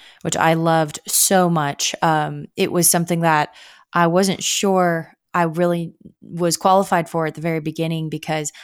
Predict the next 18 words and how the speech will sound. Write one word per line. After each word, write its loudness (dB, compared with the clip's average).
I 2
didn't 2
know 6
a 6
lot 6
about 0
finance. -2
I -6
didn't -4
know -2
a -2
lot 0
about -4
investing -6
or -6
a-, -6
raising -6
capital. -8